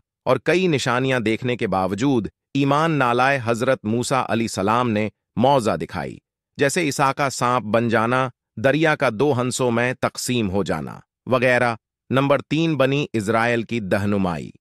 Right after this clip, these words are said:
अल्लाह ताला के हुक्म से हजरत मूसा अलैहि सलाम ने इसराइल के मिस्र से निकाला, दरियाए नील को आबुद किया। इस दौरान अल्लाह ने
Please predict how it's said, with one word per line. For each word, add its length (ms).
अल्लाह 400
ताला 360
के 140
हुक्म 340
से 300
हजरत 420
मूसा 340
अलैहि 280
सलाम 400
ने 280
इसराइल 480
के 160
मिस्र 360
से 140
निकाला, 460
दरियाए 520
नील 320
को 200
आबुद 380
किया। 440
इस 200
दौरान 500
अल्लाह 440
ने 260